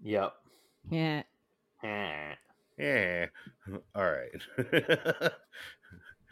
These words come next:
Speaker 3: Wait a minute, man. Ah, damn you, Wikipedia. You're so unhelpful sometimes.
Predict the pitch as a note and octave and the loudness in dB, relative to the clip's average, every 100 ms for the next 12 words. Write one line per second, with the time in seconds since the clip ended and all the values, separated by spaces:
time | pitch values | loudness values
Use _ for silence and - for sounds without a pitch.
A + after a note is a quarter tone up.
0 | - - _ - - _ _ _ _ D3 | -20 -20 _ -20 -20 _ _ _ _ -4
1 | F3+ A3 A3 G3+ E3 D3 C3+ B2+ A#2+ F#2+ | 2 6 8 8 6 0 -4 -2 -2 -2
2 | C#2+ D2 - _ _ _ _ _ _ _ | -8 -14 -20 _ _ _ _ _ _ _
3 | _ _ _ _ _ _ _ _ _ _ | _ _ _ _ _ _ _ _ _ _
4 | _ _ _ _ _ _ _ _ _ _ | _ _ _ _ _ _ _ _ _ _
5 | _ _ _ _ _ _ _ _ _ _ | _ _ _ _ _ _ _ _ _ _
6 | _ _ _ _ _ _ _ _ _ - | _ _ _ _ _ _ _ _ _ -12
7 | F2 - - _ _ _ _ _ - F2+ | -8 -8 -10 _ _ _ _ _ -4 -4
8 | F2+ E2+ E2 E2+ - F2 D#2+ D#2+ D2+ D2 | -2 -6 -6 -8 -10 -8 -6 -6 -6 -10
9 | - F2+ F2 E2+ D2+ D#2+ D2 D#2+ - C2+ | -8 -8 -6 -10 -10 -10 -10 -12 -16 -16
10 | C2+ D2 C2 - | -16 -18 -18 -20